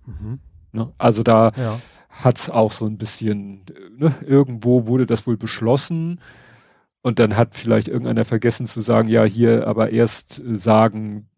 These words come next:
Speaker 2: wenn, erst am Montagnachmittag verkünden oder so.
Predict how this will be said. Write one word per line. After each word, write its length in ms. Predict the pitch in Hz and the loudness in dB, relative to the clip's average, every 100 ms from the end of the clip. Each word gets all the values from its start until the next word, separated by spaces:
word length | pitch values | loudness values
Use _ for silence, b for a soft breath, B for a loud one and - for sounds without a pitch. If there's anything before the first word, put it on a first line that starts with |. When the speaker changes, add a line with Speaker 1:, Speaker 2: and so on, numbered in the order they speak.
| _ _ _ | _ _ _
Speaker 2:
wenn, 920 | 117 107 110 107 107 104 98 - - - | 2 2 2 -2 -4 -8 -14 -20 -20 -4
erst 260 | 113 117 135 | 0 2 0
am 120 | 107 | -2
Montagnachmittag 880 | 104 117 110 104 107 - 117 120 101 | -2 -2 0 2 2 2 2 -2 -2
verkünden 560 | 110 104 107 92 95 | -10 -6 -8 -8 -16
oder 260 | 95 95 95 | -14 -10 -10
so. 240 | 95 95 | -12 -18